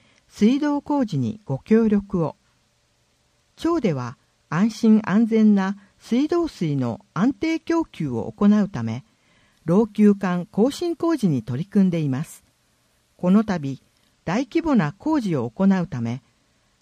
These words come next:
工事区間と予定期間をお知らせします。場所、坂手ほか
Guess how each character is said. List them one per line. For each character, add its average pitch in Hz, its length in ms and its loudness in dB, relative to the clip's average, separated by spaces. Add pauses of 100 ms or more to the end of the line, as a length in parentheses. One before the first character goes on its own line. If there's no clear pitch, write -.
工 208 260 2
事 214 140 -2
区 - 120 -20
間 160 220 -2
と - 320 -8 (160)
予 160 160 -4
定 320 220 -4
期 - 140 -20
間 254 280 0
を 117 100 -6
お - 60 -10
知 147 140 -10
ら 165 120 -4
せ 170 140 -8
し - 180 -10
ま 123 140 -6
す。 - 220 -20 (1300)
場 151 140 -8
所、 160 280 -6 (640)
坂 277 380 -6
手 147 140 -6
ほ 123 160 -10
か - 260 -12